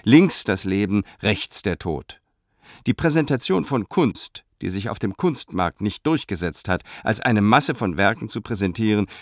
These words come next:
die am Ende einer Bahnstrecke in den Tod geschickt wird. Denn wie sonst seien die Bahngleise und der Prellbock zu interpretieren?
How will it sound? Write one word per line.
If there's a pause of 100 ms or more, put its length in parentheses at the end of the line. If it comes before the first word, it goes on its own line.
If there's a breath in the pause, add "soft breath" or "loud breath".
die
am
Ende
einer
Bahnstrecke
in
den
Tod
geschickt
wird. (240 loud breath)
Denn
wie
sonst
seien
die
Bahngleise
und
der
Prellbock
zu
interpretieren?